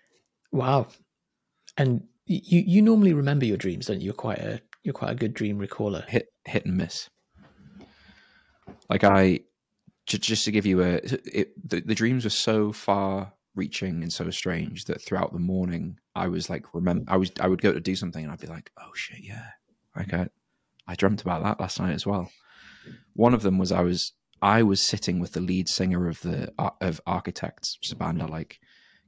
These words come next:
Speaker 2: giving him a really hard time for his music, for his songs. And I really like his songs. And he was crying, and I was, like, flicking between comforting him and criticizing him.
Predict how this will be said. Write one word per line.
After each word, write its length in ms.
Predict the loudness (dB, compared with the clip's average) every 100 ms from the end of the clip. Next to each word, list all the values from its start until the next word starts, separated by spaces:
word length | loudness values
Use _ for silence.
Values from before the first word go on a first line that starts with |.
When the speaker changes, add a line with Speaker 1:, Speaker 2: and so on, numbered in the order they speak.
| _
Speaker 2:
giving 220 | 0 2
him 120 | 2 2
a 80 | 0
really 320 | 0 0 0
hard 300 | -2 -4 -4
time 340 | -6 -6 -6 -12 _ _ _ _
for 120 | -4
his 140 | -2
music, 380 | -4 -6 -8 -14
for 140 | -10 -6
his 80 | -4
songs. 420 | -2 -4 -6 -10 -6
And 200 | -6 0
I 60 | 4
really 180 | 6 6
like 200 | 2 -2
his 80 | -6
songs. 320 | -6 -6 -10 -18 -20 -20 -20 -8
And 100 | -4
he 140 | -2
was 120 | -2 -4
crying, 720 | -2 0 2 0 0 -2 -6 _ _ _ _ -20 -4
and 100 | 0
I 140 | 2 0
was, 160 | 0
like, 180 | -4 -6
flicking 380 | -6 -6 -4 -8
between 420 | -6 -6 -4 -6
comforting 440 | -4 -4 -4 -4 0
him 200 | 0 0
and 80 |
criticizing 560 | -4 -8 -6 -4 -6 -6
him. 300 | -6 -6 -8